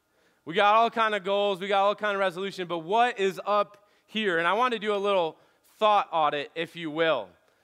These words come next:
where we take a t-, where we take a, a quick little poll on where your thought life is at. And so, um, they, they have this little scorecard up there, and so,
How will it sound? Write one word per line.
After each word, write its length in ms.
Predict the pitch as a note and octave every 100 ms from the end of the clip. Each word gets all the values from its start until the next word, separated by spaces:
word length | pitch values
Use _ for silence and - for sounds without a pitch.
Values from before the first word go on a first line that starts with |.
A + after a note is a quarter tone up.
| _ _ _
where 140 | D3+ F#3+
we 140 | A3
take 260 | B3 A#3+ G#3+
a 60 |
t-, 180 | E3+ G#3+
where 200 | G3 G#3+
we 140 | A#3
take 300 | B3 B3 A3+
a, 240 | A3 F#3 D3 - -
a 80 | -
quick 280 | - A#3
little 260 | A#3 A3 F#3
poll 440 | - A3 A3 G3+
on 200 | F3 F3
where 140 | F3+ F#3+
your 160 | F#3
thought 280 | E3 G#3 G3+
life 240 | F#3 F3 F3
is 100 | D#3+
at. 140 | F3+
And 100 | E3
so, 260 | - G#3+ F3 - _
um, 300 | - F3 D#3+ F#3
they, 220 | G#3+ B3
they 180 | A3+ C4+
have 200 | C4 A3+
this 180 | A3
little 280 | A3 A3+ G#3+
scorecard 680 | F#3 - A3+ A3+ - G3 F3+
up 180 | F3 E3
there, 240 | E3 E3 F3
and 140 | E3+
so, 300 | - G3+ E3